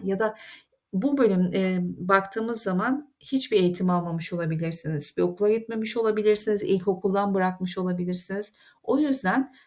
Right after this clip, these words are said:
her zaman elimden geldiği kadar Türkçesini detaylı bir şekilde sizlere aktarmak istiyorum. Nominatif ismin yalın hali, yani ismin ek almamış hali. Akuzatif ismin i halmiş, almış hali. Örneğin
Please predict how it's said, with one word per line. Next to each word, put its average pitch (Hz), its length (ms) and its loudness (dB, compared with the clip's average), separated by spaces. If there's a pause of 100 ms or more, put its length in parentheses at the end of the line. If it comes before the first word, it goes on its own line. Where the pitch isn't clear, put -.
her 294 240 0
zaman 208 300 -2
elimden 202 480 0
geldiği 202 360 -2
kadar 190 360 -4
Türkçesini 269 560 -4
detaylı 208 440 0
bir 202 60 -6
şekilde 180 380 -2
sizlere 180 400 -2
aktarmak 196 640 -4 (100)
istiyorum. - 540 -4 (580)
Nominatif 240 600 0
ismin 220 320 0
yalın 190 360 4
hali, 165 540 -4
yani 190 240 0
ismin 208 520 -2
ek 185 200 -2 (140)
almamış 165 640 2
hali. - 400 -10 (840)
Akuzatif 214 560 2 (100)
ismin 220 520 -2
i 214 200 4
halmiş, 165 640 -2
almış 165 480 -2
hali. - 400 -4 (280)
Örneğin 180 420 2